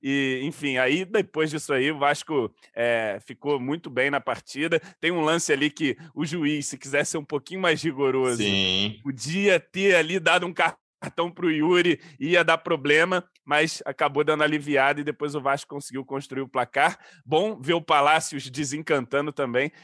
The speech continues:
Speaker 1: fez um gol de quem conhece ali, e ele que tava meio esquecido, né? Nem entrou na última partida, agora volta ali a, a se apresentar e, e vai ser difícil, né? Ficar de fora do time. Acho que vai ter que começar a buscar lugar pro Palácio jogar também.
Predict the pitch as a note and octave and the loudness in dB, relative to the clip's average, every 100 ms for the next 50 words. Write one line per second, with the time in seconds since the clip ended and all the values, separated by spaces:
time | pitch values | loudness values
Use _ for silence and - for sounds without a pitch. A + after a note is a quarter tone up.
0 | _ - D3 D3+ D3+ A#2 D3+ D3+ - D3+ | _ -2 0 0 -4 0 -2 -2 -6 -6
1 | E3+ C#3+ B2+ C3+ C#3 C#3+ A#2 C3+ D#3 _ | 0 0 2 2 0 -2 -2 0 -2 _
2 | C3 D3 - D3+ D3+ C#3+ D#3 D3 B2 F#2+ | -4 -4 0 0 2 2 4 4 2 -2
3 | _ _ _ - - - G#3 - G#3 D4+ | _ _ _ -10 -8 0 0 0 -2 -2
4 | A#3+ E3+ F#3 A3+ G#3+ C#4 G3 G3+ A3+ F#3 | 0 2 4 4 2 0 0 0 2 2
5 | F#3 F3+ F3 E3+ D#3+ - - E3 G#3 G3+ | 0 -2 -2 0 0 -2 -2 2 2 0
6 | - - D#3+ C3 E3 F#3 A#2+ C#3+ F3+ F#3+ | -6 -2 0 4 4 4 2 2 2 2
7 | D#3+ C#3 D#3+ F3+ D#3+ C#3+ C#3+ - D3+ D3+ | 2 2 2 4 2 0 -4 -2 -2 0
8 | D#3 B2 B2+ B2+ D3+ D#3+ C3 F#2+ _ _ | 0 0 2 4 4 4 0 -4 _ _
9 | A#2 C3 C3 - E3+ - G#3 F#3 C#3+ C#3+ | -6 -2 -2 -2 -8 -6 -6 -6 -4 -4
10 | C3+ C3+ A#2 - C#3+ C#3+ B2+ C#3 C#3 C3 | 0 0 -2 -4 -2 -2 -4 0 2 0
11 | A#2+ - A#2+ A2 A2+ - C3+ C3 _ - | -4 -10 -8 -6 -6 -8 -12 -12 _ -16
12 | A2 C3+ D3 D3 C3+ C#3+ D3 D#3 - D3+ | -12 -8 -4 -2 0 0 0 -2 -2 0
13 | E3+ E3 C#3+ F3+ E3 F3+ D#3+ D#3+ - G#3 | 0 0 0 -2 -4 0 2 2 -2 -4
14 | F3 E3+ - E3+ A#2 | -2 -2 -4 -6 -6